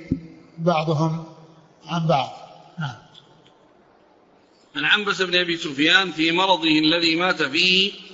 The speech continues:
Speaker 2: بحديث يتسار إليه.
Speaker 1: يتسار إليه يعني معناه أنه يعني يحصل له السرور بذكره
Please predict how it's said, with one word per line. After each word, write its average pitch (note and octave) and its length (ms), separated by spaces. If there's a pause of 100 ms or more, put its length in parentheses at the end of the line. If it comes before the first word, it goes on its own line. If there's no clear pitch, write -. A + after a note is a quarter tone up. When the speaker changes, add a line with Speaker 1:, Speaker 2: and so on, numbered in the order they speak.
(320)
Speaker 2:
بحديث E3+ 520
يتسار F#3 1200
إليه. E3 360
Speaker 1:
يتسار F3 600
إليه E3+ 480
يعني E3+ 240
معناه F3+ 420
أنه F#3 520 (400)
يعني E3+ 680
يحصل F#3+ 320
له E3+ 140
السرور F3+ 480
بذكره D#3+ 680